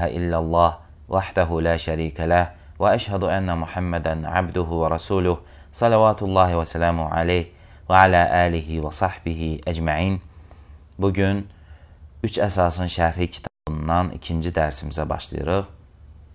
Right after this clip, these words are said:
və kitabın müəllifi Şeyx Übeyd Əl-Cəbiri,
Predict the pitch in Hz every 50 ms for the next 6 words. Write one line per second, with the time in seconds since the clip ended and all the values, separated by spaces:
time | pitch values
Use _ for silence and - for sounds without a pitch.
0 | - - - 78 85 85 85 87 87 87 - - - - - - - - - -
1 | - - - - - - 87 87 85 107 107 101 95 87 82 80 80 80 78 -
2 | - 80 80 78 78 76 - - - - - - - - - - - - - -
3 | - - - - - - - 92 87 85 - - 85 85 78 87 85 85 80 -
4 | 76 82 82 78 76 87 85 82 80 78 73 78 76 76